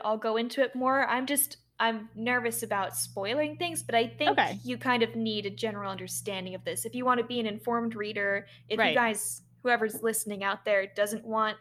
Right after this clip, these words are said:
Speaker 1: to get the context before the characters do, um, we'll give you a warning and you can skip ahead if you don't wanna know anything at all. But
Speaker 2: Okay.
Speaker 1: I think just kind of filling you in, maybe next episode,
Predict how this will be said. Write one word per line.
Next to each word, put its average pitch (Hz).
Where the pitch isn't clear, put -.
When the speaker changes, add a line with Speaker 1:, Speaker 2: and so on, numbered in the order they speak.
Speaker 1:
to 214
get 208
the 233
context 233
before 214
the -
characters 240
do, 320
um, 202
we'll 240
give 240
you 226
a 202
warning 185
and 180
you 180
can 214
skip -
ahead 175
if 180
you 190
don't 180
wanna 175
know 170
anything 180
at 170
all. 170
But 202
Speaker 2:
Okay. 180
Speaker 1:
I 226
think 311
just 240
kind 220
of 202
filling 220
you 208
in, 185
maybe 220
next 208
episode, 190